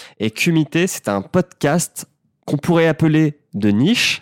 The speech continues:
puisqu'il retrace par épisode la biographie de Jean-Claude Van Damme et donc sa filmographie. Donc chaque épisode est axé sur un ou deux films. C'est animé avec Nekoto, euh, qui participe à Comic Cookcast et, euh, C'est cool, c'est quoi ?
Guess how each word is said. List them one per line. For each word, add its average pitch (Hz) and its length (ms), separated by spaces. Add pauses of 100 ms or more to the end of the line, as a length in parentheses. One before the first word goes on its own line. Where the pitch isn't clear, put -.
(180)
puisqu'il 160 600
retrace 143 680
par 104 200
épisode 131 580 (120)
la 101 200
biographie 139 580
de 131 80
Jean-Claude 143 340
Van 107 120
Damme 101 360
et 135 120
donc 123 260
sa 113 160
filmographie. 120 680 (220)
Donc 117 140
chaque 185 300
épisode 151 400
est - 100
axé 120 220
sur - 320
un 151 180
ou 139 80
deux 127 140
films. 117 380 (120)
C'est - 180
animé 135 220
avec 120 240
Nekoto, 135 560 (300)
euh, 98 560 (100)
qui 101 340
participe - 340
à 98 160
Comic 117 300
Cookcast - 540
et, 101 260
euh, 95 600 (320)
C'est - 360
cool, 117 300
c'est - 140
quoi ? - 300